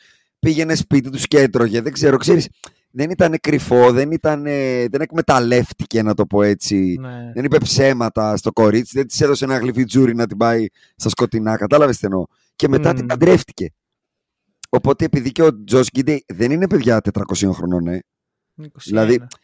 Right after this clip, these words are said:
Speaker 1: μπράβο, δεν πήγε ένας, ε, σαρανταεφτάχρονος με μια δεκαπεντάχρονη,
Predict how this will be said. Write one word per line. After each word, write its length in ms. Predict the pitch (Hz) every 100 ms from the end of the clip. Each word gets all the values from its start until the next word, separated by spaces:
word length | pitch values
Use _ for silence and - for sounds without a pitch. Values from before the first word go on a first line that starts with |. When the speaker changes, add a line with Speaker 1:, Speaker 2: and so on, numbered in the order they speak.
| _ _ _
Speaker 1:
μπράβο, 380 | - 135 131 92
δεν 240 | 87 120 117
πήγε 380 | 160 156 175 170
ένας, 580 | 127 127 117 104 - -
ε, 500 | - 104 98 95 90 - _ _
σαρανταεφτάχρονος 1080 | - - 120 110 110 98 - 120 92 95 98
με 80 | 95
μια 160 | 101 104
δεκαπεντάχρονη, 760 | 101 98 104 98 82 90 95